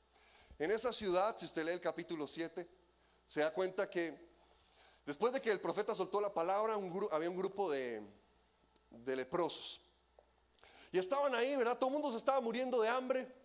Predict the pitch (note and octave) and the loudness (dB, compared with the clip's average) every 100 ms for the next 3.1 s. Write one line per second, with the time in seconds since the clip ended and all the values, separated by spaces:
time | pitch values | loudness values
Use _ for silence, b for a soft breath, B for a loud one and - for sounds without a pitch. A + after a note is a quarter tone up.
0 | - D3 D#3+ - D#3+ A3 B3 G3+ A3+ G3+ | -6 -2 0 0 2 2 2 0 -2 0
1 | F#3+ E3 F#3+ E3 D3+ F3 A3 A#3 G3+ - | 0 0 0 -2 -4 -4 -4 -2 -4 -2
2 | - - A#2+ - F3 F#3 - C#3+ A#2 A2+ | -2 -2 -6 -4 -2 -2 -4 -8 -6 -8
3 | C#3 | -8